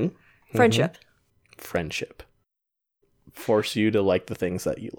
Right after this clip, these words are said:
Speaker 1: like.
Speaker 2: That, that's what it is. No one can have their own unique opinion. You have to like the things I like.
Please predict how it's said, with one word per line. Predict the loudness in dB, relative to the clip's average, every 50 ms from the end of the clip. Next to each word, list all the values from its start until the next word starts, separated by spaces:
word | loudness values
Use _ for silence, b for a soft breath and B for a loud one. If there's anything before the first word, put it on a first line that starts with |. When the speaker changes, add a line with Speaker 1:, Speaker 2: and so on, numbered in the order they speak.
| -14 -16
Speaker 1:
like. | -16 -16 -16 -20 -20 _ _ -20 -20 -20 -20 _ _ _ _ -20 -20 -20 _ _ _ _
Speaker 2:
That, | 2 2 2 2 0 -2
that's | -2 -2 0 0
what | 0 0 0
it | -2
is. | 0 0
No | 2 4 4
one | 4 4
can | 4 2
have | 2 2 2
their | 2 2 2
own | 2 2 2
unique | 0 -2 -2 0
opinion. | 0 0 0 0 -2 -4 -4 -6 -10 _ _ _ _ _ _ _
You | -2 -2 -2 -2 -2 -8 _ _ _
have | -14 -6 -4 -2 -2 0
to | 0
like | 0 0
the | 0 -2
things | -6 -6 -6 -4
I | -4 -4
like. | -4 -6 -8 -10 -14 -16 -20